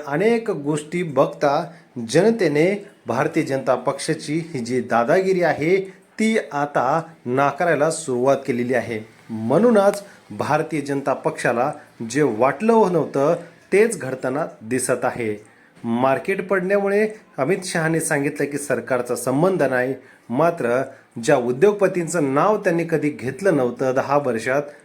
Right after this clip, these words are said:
त्या उद्योगपतींचं नाव त्यांना घ्यावं लागलं की काँग्रेसला पैसे दिले. तर दुसरीकडे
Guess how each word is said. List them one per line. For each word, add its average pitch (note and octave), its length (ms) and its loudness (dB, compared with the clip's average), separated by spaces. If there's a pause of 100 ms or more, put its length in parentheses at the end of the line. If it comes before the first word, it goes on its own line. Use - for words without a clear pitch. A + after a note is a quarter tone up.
(140)
त्या D3 80 2
उद्योगपतींचं B2+ 840 0
नाव D#3+ 220 2
त्यांना C3 320 0
घ्यावं B2 340 -2
लागलं A#2+ 280 0
की D3 160 -4
काँग्रेसला A#2+ 560 0
पैसे A#2+ 400 0
दिले. A2 300 0 (420)
तर A#2 80 0
दुसरीकडे D3+ 640 0